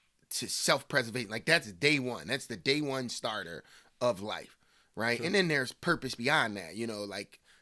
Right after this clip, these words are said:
Speaker 1: you
Speaker 2: Sure.
Speaker 1: know, ch-, achievement and goals and, you know what I mean? But, like, this show talks about just the, the very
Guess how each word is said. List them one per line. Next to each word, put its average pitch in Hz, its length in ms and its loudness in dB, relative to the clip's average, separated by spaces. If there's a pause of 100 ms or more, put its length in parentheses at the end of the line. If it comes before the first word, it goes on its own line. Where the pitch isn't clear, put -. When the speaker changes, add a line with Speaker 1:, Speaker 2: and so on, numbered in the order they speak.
(100)
Speaker 1:
you 135 120 -2
Speaker 2:
Sure. 123 80 0
Speaker 1:
know, 101 160 -4 (160)
ch-, - 220 -4
achievement 123 680 2
and 120 180 -8
goals 120 560 2
and, 101 180 -8
you 123 140 -4
know 139 60 0
what 135 100 -2
I 135 40 -4
mean? 139 200 -4
But, 101 180 -6
like, 95 240 -8 (360)
this 160 160 0
show 127 540 -2 (400)
talks - 360 -2
about 87 400 -4 (460)
just - 300 -6 (280)
the, 85 120 -10 (340)
the 107 140 -8 (120)
very 143 420 2